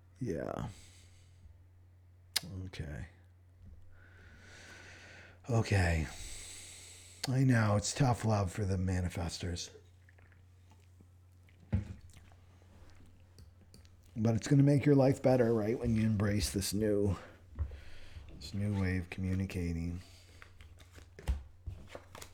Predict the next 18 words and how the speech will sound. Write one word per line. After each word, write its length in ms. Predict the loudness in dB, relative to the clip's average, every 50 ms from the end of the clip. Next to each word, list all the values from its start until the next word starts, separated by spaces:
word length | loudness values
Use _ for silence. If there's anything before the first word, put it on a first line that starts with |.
| -20 -20 -20 -20 -20 -20 -20 -20 -20 -20 -20 -20 -20 -20 -20 -20 -18 -18 -16 -16 -18 -18 -20 -16 -4 0
And 100 | 4 8
my 160 | 8 10 12
mother 340 | 12 12 12 12 12 12 12
is 140 | 10 10 8
a 40 |
manifester. 920 | 6 6 6 4 4 2 2 0 0 0 0 0 0 0 0 0 -2 -4 -8 -10 -14 -18 -16 -10 -8
I 20 |
don't 160 | -8 -8 -6
think 160 | -4 -4 -2 0
I 60 | 0
mentioned 420 | 0 0 0 -2 -2 -2 -2 -2
that 160 | -2 -2 -2
before. 320 | -4 -6 -8 -8 -8 -8 -6
My 140 | -6 -6 -6
mother 240 | -6 -6 -6 -4
is 180 | -6 -6 -6 -6
a 60 | -8
manifester. 800 | -8 -8 -8 -10 -10 -10 -10 -10 -10 -10 -10 -8 -8 -8 -8